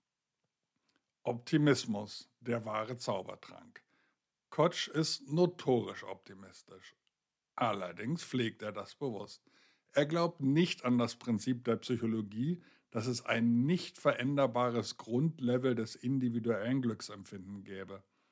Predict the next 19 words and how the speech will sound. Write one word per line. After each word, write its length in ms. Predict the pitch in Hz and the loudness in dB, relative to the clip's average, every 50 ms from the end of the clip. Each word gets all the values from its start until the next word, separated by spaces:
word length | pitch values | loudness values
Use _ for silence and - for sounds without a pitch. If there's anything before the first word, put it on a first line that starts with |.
| _ _ _ _ _ _ _ _ _ _ _ | _ _ _ _ _ _ _ _ _ _ _
zu 220 | - - - 139 123 | -10 -4 0 0 2
dem 500 | 110 120 123 135 151 165 185 202 - - _ _ _ _ - | 4 6 6 8 8 6 4 2 -2 -8 _ _ _ _ -20
jeder 640 | - 95 95 101 113 147 190 190 165 143 123 113 | -18 -18 -10 -4 2 4 6 8 8 8 8 8
automatisch 640 | 123 120 120 131 120 117 110 113 113 - - 117 - | 4 2 4 4 4 6 4 2 0 -2 -4 -10 -6
immer 320 | - 123 120 120 110 101 104 | -2 0 2 2 2 0 -2
wieder 220 | 98 101 104 98 | -6 -10 -10 -10
zurückfallen 720 | - - 135 117 127 135 127 - - - 98 90 92 95 90 | -8 -6 -4 -2 -2 -4 -4 -6 -10 -10 -10 -10 -12 -12 -16
soll. 360 | - - 85 85 85 90 101 _ _ _ _ _ _ _ _ _ _ | -18 -18 -20 -20 -20 -20 -20 _ _ _ _ _ _ _ _ _ _
Er 280 | - 147 175 208 208 160 | 4 6 8 8 8 6
nennt 220 | 151 156 170 160 | 6 4 4 4
als 240 | 139 147 151 - - | 4 4 4 2 0
Beispiel 460 | - 135 127 139 147 - - 139 131 | 0 2 2 2 2 0 0 0 0
viele 380 | 120 - - 190 214 226 190 156 | 0 0 0 0 2 4 4 4
Menschen, 380 | 139 135 135 147 143 - - 135 | 4 4 4 2 2 0 0 0
die 80 | 120 107 | 0 2
eine 200 | 113 117 117 - | 2 2 2 2
unglückliche 800 | - - 165 175 170 151 131 127 127 123 127 123 120 127 123 | 0 2 4 4 6 6 4 2 0 -2 -4 -6 -4 -4 -6
Kindheit 520 | 120 - 214 220 208 - 160 156 143 131 131 | -4 0 2 2 2 2 2 0 0 0 2
hatten 420 | 139 135 135 - 139 135 135 | 0 0 2 0 -2 -2 -2